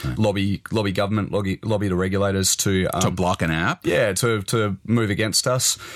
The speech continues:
Speaker 2: Um, look, we were operating in probably grey area in terms of legislation. It wasn't clear where we sat in terms of legislative framework.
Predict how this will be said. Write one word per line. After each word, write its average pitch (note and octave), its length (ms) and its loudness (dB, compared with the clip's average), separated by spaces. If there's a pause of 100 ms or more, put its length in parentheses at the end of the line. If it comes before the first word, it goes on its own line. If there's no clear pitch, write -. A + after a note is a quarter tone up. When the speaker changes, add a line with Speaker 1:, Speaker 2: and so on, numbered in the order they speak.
(200)
Speaker 2:
Um, G#2+ 340 0
look, B2+ 140 2
we C3 80 4
were A#2+ 120 4
operating G#2+ 440 2
in G2+ 180 4
probably G2+ 460 0 (100)
grey G#2+ 240 2
area G#2+ 240 2
in G2 60 0
terms G#2 260 2
of G2 160 0
legislation. G#2 640 2
It - 20 2
wasn't G#2 200 0
clear G#2 200 0
where G2+ 140 0
we G2 100 0
sat - 300 0
in A#2 80 -2
terms A2 260 0
of G#2 60 2
legislative G#2 500 0
framework. B2 360 0